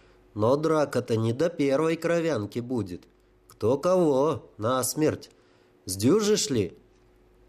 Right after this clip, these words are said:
Паренек моложе тебя лет на тридцать".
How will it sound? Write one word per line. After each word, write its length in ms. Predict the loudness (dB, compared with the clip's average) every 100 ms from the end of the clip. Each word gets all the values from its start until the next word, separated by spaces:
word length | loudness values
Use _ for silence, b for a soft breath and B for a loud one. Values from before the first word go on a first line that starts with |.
| _
Паренек 520 | 0 2 2 2 0
моложе 480 | 0 2 4 2 -2
тебя 380 | -6 -4 0 0
лет 260 | 2 -2 0
на 160 | -2
тридцать". 720 | -2 -2 -2 -2 -4 -4 -4